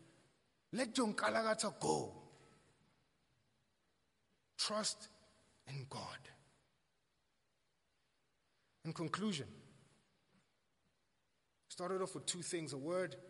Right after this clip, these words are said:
and a baseline. Two worlds, a Zola and fish hook. We saw two men, a Pharisee, a tax collector. We saw two prayers,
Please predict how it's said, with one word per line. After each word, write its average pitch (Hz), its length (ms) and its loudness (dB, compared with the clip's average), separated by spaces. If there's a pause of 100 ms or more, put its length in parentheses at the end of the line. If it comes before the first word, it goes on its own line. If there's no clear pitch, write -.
(200)
and 131 80 -10
a 139 140 -4
baseline. 143 440 -2 (640)
Two 208 140 -2
worlds, 160 600 0 (240)
a 170 80 -2
Zola 151 400 -2 (220)
and 131 80 -10
fish 143 220 -4
hook. - 340 -8 (600)
We - 60 -10
saw 180 240 0 (280)
two 202 160 -2
men, 170 280 -2 (320)
a - 120 -6
Pharisee, 180 320 0
a 147 40 -4
tax 170 260 -4
collector. 156 440 -4 (340)
We 135 80 -6
saw 190 200 4
two 220 220 0
prayers, 180 580 0